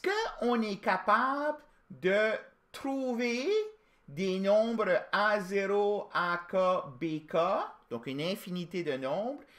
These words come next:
qui feront de telle sorte que j'ai cette égalité ici?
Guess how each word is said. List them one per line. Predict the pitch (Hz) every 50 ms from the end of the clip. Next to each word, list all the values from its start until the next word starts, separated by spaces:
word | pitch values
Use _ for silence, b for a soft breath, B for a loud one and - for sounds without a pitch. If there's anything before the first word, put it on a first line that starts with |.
| B B B B B B
qui | - 233 247 233
feront | - 311 311 359 381 415 427 -
de | - 196
telle | - - 233 214 208 202
sorte | - - - 254 269 277 269 -
que | - 208 175 156
j'ai | 143 135 160 180 190 202 196
cette | - - 170 160 -
égalité | 170 151 139 151 135 135 135 127 123 147 139 135 135 - - _ -
ici? | 117 113 - - - 113 -